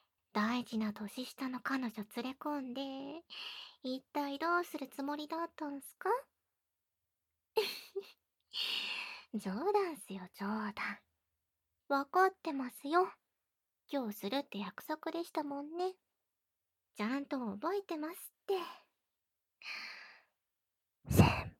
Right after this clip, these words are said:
輩の童貞。私のおまんこで卒業させてあげるって約束。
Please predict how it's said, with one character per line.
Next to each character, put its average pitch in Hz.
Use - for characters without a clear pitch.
輩 -
の -
童 -
貞。 -
私 -
の -
お -
ま -
ん -
こ -
で -
卒 -
業 -
さ -
せ -
て -
あ -
げ -
る -
っ -
て -
約 -
束。 -